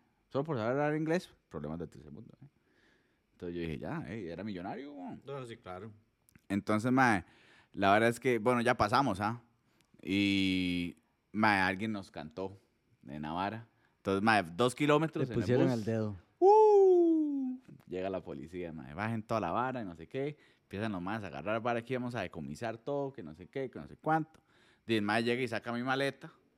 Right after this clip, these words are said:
Speaker 1: este, la revisa y me dice, "Mae, ¿esa laptop qué?" Y yo, "Sí, weón, es mía". "Ah,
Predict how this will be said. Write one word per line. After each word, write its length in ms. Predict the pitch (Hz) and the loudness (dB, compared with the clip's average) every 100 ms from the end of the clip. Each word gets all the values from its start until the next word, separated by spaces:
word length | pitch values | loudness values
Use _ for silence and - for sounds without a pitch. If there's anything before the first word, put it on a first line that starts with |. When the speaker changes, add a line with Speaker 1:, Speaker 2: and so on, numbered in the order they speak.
| _ _ _ - - - | _ _ _ -20 -20 -10
Speaker 1:
este, 960 | 90 87 - 92 87 85 82 78 78 - | -8 -8 -10 -8 -6 -6 -8 -8 -12 -12
la 180 | 90 85 | -8 -8
revisa 560 | 82 90 123 143 196 151 _ | -6 -4 -4 -6 -10 -12 _
y 120 | 85 | -16
me 140 | 85 85 | -12 -10
dice, 160 | 90 98 | -8 -8
"Mae, 140 | 92 | -4
¿esa 120 | 120 | 0
laptop 360 | 139 151 - 143 | 2 0 -2 -4
qué?" 280 | 165 151 110 104 80 | -4 -4 -6 -20 -18
Y 60 | |
yo, 160 | 80 64 - | -16 -18 -16
"Sí, 120 | 95 | -14
weón, 240 | 107 131 87 | -10 -8 -6
es 80 | |
mía". 220 | 95 139 143 _ _ _ _ _ _ - | -8 -10 -14 _ _ _ _ _ _ -20
"Ah, 160 | 76 | -18